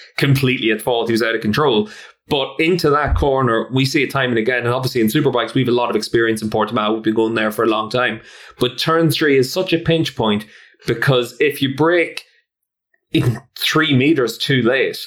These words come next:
you have no chance of being able to maintain your line through that section of corners. Obviously, Mark braked in too deep. He locked the front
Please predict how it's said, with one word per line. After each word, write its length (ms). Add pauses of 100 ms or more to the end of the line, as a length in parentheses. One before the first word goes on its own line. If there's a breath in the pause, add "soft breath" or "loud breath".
(440 soft breath)
you 360
have 240
no 240
chance 320
of 60
being 140
able 220
to 400
maintain 420
your 120
line 320
through 140
that 200
section 420
of 60
corners. 420 (200 loud breath)
Obviously, 340
Mark 340
braked 280
in 140
too 180
deep. 240
He 60
locked 240
the 60
front 320